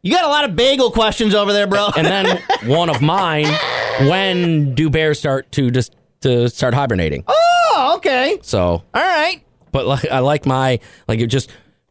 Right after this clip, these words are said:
Speaker 2: when is Mother's Day? When were bagels invented? When is the Kentucky Derby? When was ice cream invented? When is the Super Bowl? When is,
Speaker 1: That's
Speaker 2: when is Thanksgiving?
Speaker 1: Yeah, those are the most Cody questions
Speaker 2: That,
Speaker 1: right
Speaker 2: that
Speaker 1: there.
Speaker 2: all sounds about right.
Speaker 1: Mine is when is the Super Bowl?
Speaker 2: Ah, okay, gotcha.
Speaker 1: And then
Speaker 2: Yeah,
Speaker 1: I'll
Speaker 2: mine's
Speaker 1: do
Speaker 2: like six down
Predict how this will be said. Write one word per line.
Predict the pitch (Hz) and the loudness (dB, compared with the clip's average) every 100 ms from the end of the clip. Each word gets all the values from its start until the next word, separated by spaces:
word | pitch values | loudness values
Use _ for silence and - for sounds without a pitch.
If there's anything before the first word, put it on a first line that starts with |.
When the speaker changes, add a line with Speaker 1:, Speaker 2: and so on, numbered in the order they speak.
| - | -2
Speaker 2:
when | 135 156 | 0 2
is | 147 | 2
Mother's | 156 160 143 | 0 0 0
Day? | 131 139 | 0 0
When | - 123 143 | 0 0 0
were | |
bagels | 139 143 131 | 0 0 0
invented? | 120 120 127 135 | 0 0 -2 -2
When | 123 127 | 0 0
is | 131 | 0
the | 127 | 0
Kentucky | 143 135 | -2 -2
Derby? | 123 117 120 123 | 0 2 0 -2
When | - 120 135 | 0 0 2
was | 135 | 0
ice | 135 | -2
cream | - 110 | -2 0
invented? | 101 101 123 131 | 0 0 -2 -2
When | 101 123 | -2 0
is | 127 | 0
the | 110 | -2
Super | 147 131 | -2 0
Bowl? | 101 104 113 | 2 2 0
When | 101 120 | 0 0
is, | 123 - | -2 -2
Speaker 1:
That's | |
Speaker 2:
when | 123 123 | 0 0
is | 123 | -2
Thanksgiving? | 139 - 175 110 135 | -4 -2 -2 -2 0
Speaker 1:
Yeah, | 165 | 0
those | 156 185 | 0 0
are | 175 | 0
the | |
most | 165 156 131 | -2 -2 -2
Cody | 180 175 151 | -2 0 0
questions | 180 202 - 165 | 0 0 0 0
Speaker 2:
That, | - | 0
Speaker 1:
right | 151 | 0
Speaker 2:
that | 208 240 | 0 0
Speaker 1:
there. | 196 | 0
Speaker 2:
all | |
sounds | - 151 135 | 0 -2 0
about | 123 | 2
right. | 127 160 143 - - | 2 2 0 -4 -4
Speaker 1:
Mine | 170 202 | -2 0
is | 180 156 | 0 2
when | 180 175 | 2 0
is | 156 | 0
the | 143 | -2
Super | - 151 120 | 0 0 0
Bowl? | 120 123 156 | 0 0 0
Speaker 2:
Ah, | 120 120 | -2 -2
okay, | 147 139 135 | 0 -2 0
gotcha. | 123 | 0
Speaker 1:
And | 165 | 0
then | 202 | 2
Speaker 2:
Yeah, | 208 | 2
Speaker 1:
I'll | - | 2
Speaker 2:
mine's | 214 | 2
Speaker 1:
do | |
Speaker 2:
like | 202 190 | 0 -2
six | - - 135 - - | -6 -4 -4 -4 -4
down | 98 123 | -2 -2